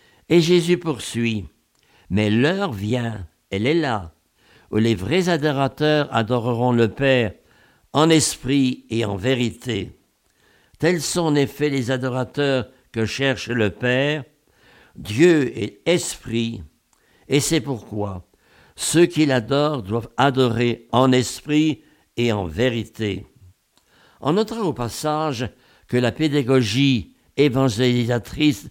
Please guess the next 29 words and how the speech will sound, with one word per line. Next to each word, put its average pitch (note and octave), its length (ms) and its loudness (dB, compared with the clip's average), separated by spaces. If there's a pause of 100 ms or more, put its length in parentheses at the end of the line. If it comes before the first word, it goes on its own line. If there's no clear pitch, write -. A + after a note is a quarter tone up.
(240)
de F#2+ 240 -6
Jésus B2 800 -4 (500)
consiste E3 640 -2
à A#2 80 -2
partir C3+ 520 -4
d'un G#2+ 160 -6
besoin A#2+ 420 -6
concret C#3 500 -2
vital E3+ 640 -4 (520)
pour C#3+ 160 -2
ouvrir F3+ 720 -2 (360)
à B2+ 220 -6 (100)
un B2+ 180 -2
infiniment F#3+ 680 0
plus C3+ 240 -4
grand. G2 500 -6 (840)
Cette F3 340 -2
vie F3 460 0
en A#2 160 -4
plénitude C#3+ 760 0
est B2 100 -8
donnée C3+ 720 -2
dans A2+ 140 -6
la A2+ 120 -4
relation A#2 640 -4
à A2 120 -4
Dieu, C3 480 -4 (480)
en C#3+ 180 0
esprit B2+ 760 -2